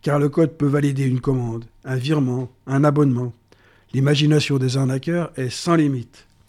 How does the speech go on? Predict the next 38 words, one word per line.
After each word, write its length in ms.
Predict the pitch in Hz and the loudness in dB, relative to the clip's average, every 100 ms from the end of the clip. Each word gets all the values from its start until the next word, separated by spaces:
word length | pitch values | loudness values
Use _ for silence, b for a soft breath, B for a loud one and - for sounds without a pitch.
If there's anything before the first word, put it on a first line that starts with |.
| b b b b b | b b b b b
La 140 | 117 117 | -8 -6
vigilance 580 | 127 170 165 175 170 156 | -2 0 2 4 4 2
des 80 | |
consommateurs 720 | 156 156 160 156 151 185 185 - b b b | -2 -2 0 0 0 0 0 -4 b b b
doit 220 | 151 170 165 | 2 4 2
aussi 340 | 160 208 208 | 2 0 0
être 240 | 170 170 | 0 0
sans 220 | 160 - 170 | 0 4 6
limite. 500 | 151 131 127 - - _ _ _ _ b - | 6 4 -4 -14 -20 _ _ _ _ b -8
Il 80 | 139 | -6
faut 280 | 175 175 180 | 0 0 2
être 320 | 165 - 156 | -2 0 -2
sourd 420 | - 214 214 180 | -2 -2 0 0
au 60 | 160 | 0
chant 260 | - 170 | 0 2
des 80 | 160 | 2
sirènes 480 | - 175 170 185 185 | 0 -2 0 0 -2
qui 140 | 165 | -6
prétendent 340 | - 165 170 165 | -2 -2 2 0
nous 60 | |
faire 180 | 151 147 | 0 -4
gagner 240 | 139 135 135 | 0 0 2
de 60 | |
l'argent 440 | 127 120 135 160 - B B B B B | 0 -4 -4 -6 -8 B B B B B
et 80 | 147 | 0
n'avoir 380 | 156 147 139 135 | 2 0 -2 0
aucun 260 | 190 185 175 | 0 2 0
regret 380 | 151 143 139 139 | 0 0 0 0
d'avoir 480 | 127 123 117 104 - _ _ _ _ | 0 -4 -6 -10 -16 _ _ _ _
peut-être 640 | 180 180 170 175 175 170 151 | 6 6 8 4 2 0 -4
perdu 440 | 156 147 147 151 | 0 2 2 2
une 120 | 147 | 0
chance 200 | 143 151 | 0 -2
de 100 | 135 | 0
devenir 340 | 131 131 131 131 | -2 0 0 -2
millionnaire, 640 | 123 120 120 127 143 139 - _ b b b - | -4 -4 -4 -4 -6 -8 -16 _ b b b -4
mais 160 | 135 | -2
surtout 540 | 143 160 151 156 143 | 0 -2 -2 -2 -2